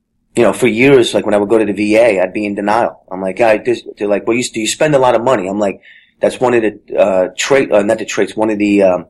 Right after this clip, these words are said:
symptoms." I'm like, "What American doesn't?" You know, like, I was just very confrontational. I'm like, "We have a national debt crisis." I'm like, "Everybody's in debt."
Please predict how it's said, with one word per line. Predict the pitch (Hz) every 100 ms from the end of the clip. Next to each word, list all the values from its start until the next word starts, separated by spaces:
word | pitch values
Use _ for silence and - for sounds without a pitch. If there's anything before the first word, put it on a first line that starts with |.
| _
symptoms." | - 175 170 92
I'm | 110
like, | 104 95 - -
"What | 110
American | 127 131 135 135 123
doesn't?" | 135 151 151 - _
You | 104
know, | 104
like, | 107 107
I |
was | 123 131
just | 131 -
very | - 123 147 139 135 - _ -
confrontational. | 139 135 117 147 156 104
I'm | 104
like, | 104 92 110
"We | 127
have | 143
a | 139
national | 139 143 139 139
debt | 113 143
crisis." | - 117 95 85 -
I'm | 104
like, | 110 101 - _ _
"Everybody's | - 170 135 117 107
in | 101
debt." | 104 90